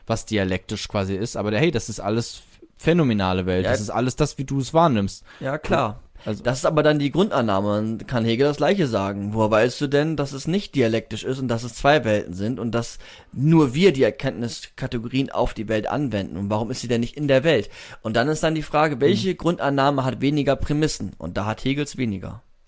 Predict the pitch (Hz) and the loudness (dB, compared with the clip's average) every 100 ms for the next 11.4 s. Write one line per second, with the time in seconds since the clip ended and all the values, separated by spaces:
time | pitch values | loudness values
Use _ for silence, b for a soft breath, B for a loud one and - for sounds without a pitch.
0 | _ - 120 127 131 - 147 160 156 - | _ -2 0 0 -4 -4 -2 -2 -2 -4
1 | 131 165 190 208 226 - 113 110 131 160 | -2 -2 -2 -2 -6 -2 2 4 6 4
2 | 190 - B - - 98 156 - 165 - | 2 -4 B -8 -4 -2 0 0 -4 -6
3 | 139 - 101 104 131 175 - 170 - 127 | -8 -4 -2 2 2 0 -4 -6 -4 0
4 | 113 139 - 151 131 127 131 120 117 - | 2 2 -2 -4 -4 2 2 2 0 -2
5 | 131 - 87 104 139 151 135 - 113 - | -2 -2 0 0 2 4 2 4 2 2
6 | - _ _ _ - 113 135 - 131 - | -6 _ _ _ -4 -2 -2 -2 -4 -6
7 | b b b b - 110 - 117 165 185 | b b b b 0 0 2 2 4 4
8 | 190 202 233 131 - - 127 120 107 - | 2 2 0 -4 -12 -10 -8 -6 -4 -2
9 | 165 - 208 226 262 - - - - - | -2 -2 -6 -6 -6 -14 -20 -20 -16 -10
10 | - - 180 - 170 170 170 202 - b | -8 -6 -8 -2 0 2 0 -4 -10 b
11 | 123 117 127 | -4 -4 -4